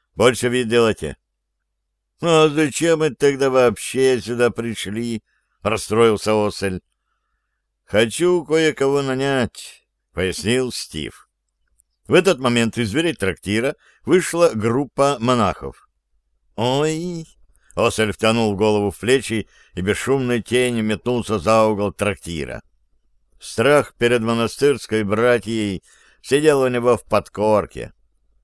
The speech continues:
Когда-то он сделал ноги из монастыря боевого ордена, так и не доучившись, и теперь панически боялся, что его загонят обратно,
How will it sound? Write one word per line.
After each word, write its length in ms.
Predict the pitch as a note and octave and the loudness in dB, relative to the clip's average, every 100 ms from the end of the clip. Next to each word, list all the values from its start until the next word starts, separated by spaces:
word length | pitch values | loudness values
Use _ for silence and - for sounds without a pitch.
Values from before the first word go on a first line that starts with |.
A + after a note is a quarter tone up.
| _ _ _ | _ _ _
Когда-то 460 | - B2 C#3+ C#3+ C#3 | 0 2 4 4 2
он 140 | C#3 | -2
сделал 440 | G2+ B2 C3+ C3 C#3 | -2 0 2 2 0
ноги 420 | D3+ C#3+ D2+ B1+ _ _ | -2 -4 -4 -10 _ _
из 160 | F#2+ F2 | -8 -4
монастыря 560 | A2 A2 - A2 A2 | -2 -2 -2 0 2
боевого 640 | G2+ G#2+ G#2 G#2+ G#2+ A#2 B2+ | 2 0 2 2 4 4 2
ордена, 500 | G2+ C#2 C#2 B1+ - _ _ _ | 0 -6 -10 -12 -16 _ _ _
так 280 | C3 C3 B2+ | 2 2 0
и 80 | |
не 100 | C3 | -2
доучившись, 800 | B2+ C#3 B2+ - D3+ B2+ - B2 | 2 2 0 -2 -4 -4 -10 -12
и 80 | G3 | -8
теперь 320 | A2 G2+ A2+ | -6 -2 -2
панически 720 | - A2+ A#2+ G#2+ G#2 F#2 - | -2 -2 -2 -4 -6 -6 -6
боялся, 640 | G2+ A#2 C#3 C3+ - C#2 - _ _ _ | -2 2 2 0 -2 -10 -12 _ _ _
что 180 | - A2 | -4 0
его 320 | C#3+ F3+ F3+ | 2 2 0
загонят 500 | G2 G2 G2 G2 F#2+ | 0 -2 0 -2 0
обратно, 800 | G#2+ B2+ D#3 F3 - D3 D3+ | 0 2 2 2 0 -6 -6